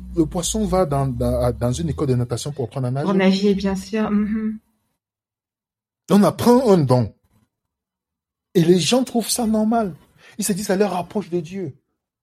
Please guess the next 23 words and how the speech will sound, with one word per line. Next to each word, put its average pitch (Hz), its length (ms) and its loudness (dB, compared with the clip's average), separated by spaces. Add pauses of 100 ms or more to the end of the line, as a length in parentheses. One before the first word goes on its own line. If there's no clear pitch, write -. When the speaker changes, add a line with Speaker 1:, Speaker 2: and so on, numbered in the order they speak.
(180)
Speaker 1:
Parce 180 200 4
Speaker 2:
Mhm. 175 60 2
Speaker 1:
qu'on 147 120 4
est 139 60 4
dans 131 120 0
le 117 100 -2
sentimentalisme 123 1040 -4
religieux. 92 520 -10 (240)
Speaker 2:
Exact. 190 800 2 (840)
Speaker 1:
Il 113 60 -4
y 113 40 0
a - 20 0
des 107 120 0
gens 131 140 2
qui 139 100 -14
se - 120 0
lèvent, 143 340 2
qui 131 80 -14
s'autoproclament 123 720 -6
prophètes, 131 480 -6
prophétesses, - 840 -8 (380)
soyant 131 460 2
d-, 123 300 -4